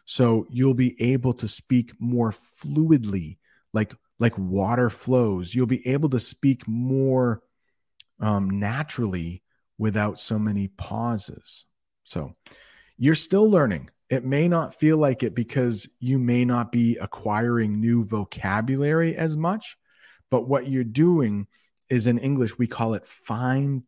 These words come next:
tuning. You're working on the small things. So still learning.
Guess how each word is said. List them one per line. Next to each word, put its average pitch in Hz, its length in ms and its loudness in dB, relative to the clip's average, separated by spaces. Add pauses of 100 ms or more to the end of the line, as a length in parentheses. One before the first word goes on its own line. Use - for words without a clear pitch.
tuning. 104 560 -4 (400)
You're 117 160 4
working 123 680 -2
on 113 260 0
the 101 80 -2
small 110 480 -4
things. 82 580 -10 (720)
So - 300 -12 (220)
still 156 300 2
learning. 87 400 0